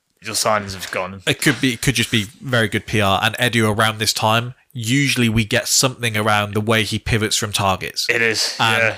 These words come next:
Speaker 2: I remember the Paratici article in The Athletic.
Speaker 1: Hmm.
Speaker 2: Um, I thought it was a conspiracy theory at first.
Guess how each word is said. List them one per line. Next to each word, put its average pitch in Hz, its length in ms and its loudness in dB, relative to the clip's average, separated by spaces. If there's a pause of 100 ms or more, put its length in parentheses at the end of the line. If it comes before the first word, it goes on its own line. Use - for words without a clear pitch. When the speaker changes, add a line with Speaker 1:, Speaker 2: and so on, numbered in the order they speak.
Speaker 2:
I 120 100 4
remember 113 340 2
the 104 80 -2
Paratici 123 680 0
article 117 460 2
in 113 120 -2
The 117 100 -2
Athletic. 110 680 0 (120)
Speaker 1:
Hmm. 110 200 -16 (1400)
Speaker 2:
Um, 120 520 2 (720)
I 113 140 4
thought 139 280 2
it 123 40 2
was 113 140 0
a - 20 -4
conspiracy 117 480 0
theory 110 300 2
at 92 80 -2
first. 135 400 2